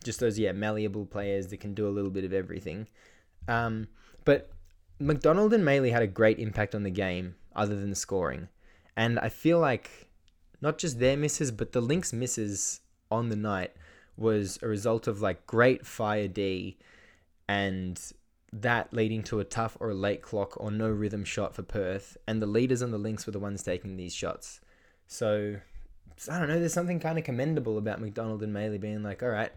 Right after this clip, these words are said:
our team needs to get up a shot, it's gonna be me." Um, so, moving forward, I feel like, I feel like Perth are in good hands, and I feel like their two-year plan is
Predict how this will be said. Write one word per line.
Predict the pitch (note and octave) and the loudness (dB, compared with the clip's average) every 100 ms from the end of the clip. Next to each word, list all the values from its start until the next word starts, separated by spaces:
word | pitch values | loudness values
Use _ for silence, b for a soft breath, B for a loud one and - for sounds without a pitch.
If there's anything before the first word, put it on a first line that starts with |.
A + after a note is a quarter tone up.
| - - | -10 -6
our | G#2+ | -4
team | B2 | -2
needs | A#2 G#2+ | -4 -2
to | |
get | A#2 | -2
up | A2 - | -2 -6
a | |
shot, | - B2 - | 0 0 0
it's | G#2 | -6
gonna | G#2+ G2+ | -6 -4
be | G2+ | -2
me." | G2 G2 - _ B B B B B B _ | -2 -4 -6 _ B B B B B B _
Um, | C3+ C#3 C3+ B2+ - - _ - - _ _ _ _ - - - | -2 0 0 -2 -6 -14 _ -20 -20 _ _ _ _ -12 -12 -6
so, | - C3 C3 C3 B2 B B B B | 6 8 10 8 4 B B B B
moving | D3+ F3 F3 | 4 4 2
forward, | - D#3 E3+ E3 | 6 8 10 8
I | C3+ | 6
feel | - D3+ | 4 4
like, | C3 A2 - - - - - B B B | 4 2 -2 -10 -10 -14 -20 B B B
I | C3 | -2
feel | - E3 | 6 6
like | C#3 | 6
Perth | - B2 B2 | 6 6 6
are | A2+ | 0
in | G#2+ | 2
good | A2 G2 | 2 2
hands, | G2+ G#2 G2+ G#2+ | 0 -2 -2 -2
and | G2+ | -4
I | |
feel | F#2+ B2 A2+ | -2 -2 0
like | G#2+ G#2 | -2 -2
their | G#2+ G#2 G2+ G2+ - b b b b b b b b b b _ _ _ - | -2 0 -2 -6 -12 b b b b b b b b b b _ _ _ -8
two-year | - E3 E3+ E3+ E3+ | 0 2 4 4 2
plan | D#3+ D3+ D3 D3+ D3 B B B - | 0 -2 0 0 0 B B B -4
is | C3+ A#2 A2 G2 - - - - - | -2 0 0 -2 -6 -10 -12 -14 -18